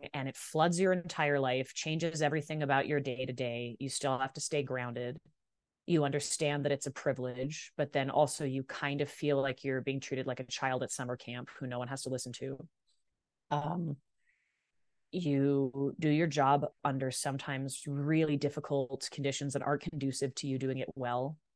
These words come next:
And there's not even anybody to be mad at, 'cause you know that everyone directly around you is in the same, same position. Um,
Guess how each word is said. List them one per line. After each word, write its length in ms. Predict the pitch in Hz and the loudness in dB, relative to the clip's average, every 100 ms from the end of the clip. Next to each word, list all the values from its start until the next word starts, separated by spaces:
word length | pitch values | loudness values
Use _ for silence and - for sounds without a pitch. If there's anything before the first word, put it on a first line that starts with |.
| _ _ _ _ - | _ _ _ _ -2
And 200 | 147 135 | 0 0
there's 160 | 131 | 0
not 160 | 143 139 | 2 2
even 140 | 143 139 | 2 0
anybody 320 | 139 139 135 | 0 0 0
to 120 | 139 | 0
be 80 | 135 | -2
mad 220 | 131 131 | 0 0
at, 180 | 139 - | 0 0
'cause 140 | 147 | -4
you 80 | 131 | -6
know 120 | 127 127 | -4 -4
that 160 | 120 | -4
everyone 340 | 131 139 135 131 | -2 -2 -2 -2
directly 360 | 135 131 139 | -2 0 0
around 440 | 123 123 123 139 151 | 0 -2 -2 -2 0
you 160 | 170 | 0
is 100 | 160 | 0
in 80 | 131 | -2
the 60 | 127 | -8
same, 440 | - 127 123 123 _ _ _ _ _ _ _ _ | -8 -8 -8 -10 _ _ _ _ _ _ _ _
same 260 | - 151 135 | -2 -2 -2
position. 520 | 135 127 - 135 180 _ _ _ _ _ _ _ _ _ _ _ - | -6 -6 -6 -8 -8 _ _ _ _ _ _ _ _ _ _ _ -4
Um, 380 | 131 120 120 | -2 -2 -6